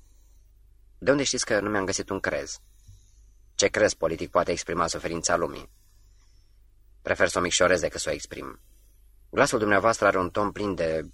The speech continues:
umanism." Nu-mi place umanismul care contemplă suferința. E sigur că există un alt fel de umanism?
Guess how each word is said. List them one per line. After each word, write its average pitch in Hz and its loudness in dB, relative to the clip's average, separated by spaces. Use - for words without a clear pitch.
umanism." 85 -2
Nu-mi 95 -2
place 87 2
umanismul 85 -2
care 82 0
contemplă 80 -4
suferința. 80 -6
E 85 -4
sigur 90 0
că - -4
există 82 -2
un 76 -2
alt 95 4
fel 80 -4
de 78 -2
umanism? 78 -2